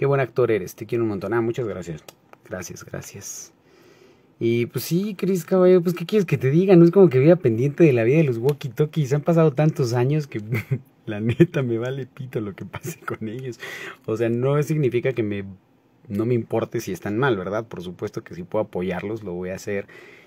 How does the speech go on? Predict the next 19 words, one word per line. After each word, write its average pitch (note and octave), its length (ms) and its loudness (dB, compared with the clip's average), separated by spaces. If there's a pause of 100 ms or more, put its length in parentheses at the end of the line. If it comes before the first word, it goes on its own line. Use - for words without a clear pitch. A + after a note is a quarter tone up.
(140)
Y F#2 520 -12
me G2 100 -6
da G#2 100 -4
gusto G2+ 400 -8
cuando F#2+ 300 -8
saludo G2 580 -8
o F#2+ 420 -10
cuando F2 360 -10
nos F2 160 -10
encontramos, G2+ 640 -4
pero - 260 -12
tampoco G2+ 340 -12
es - 60 -12
como G2+ 220 -8
que G2 80 -8
viva G#2 180 -4
pendiente G2+ 520 -4
del F#2+ 160 -6
elenco G2+ 520 -6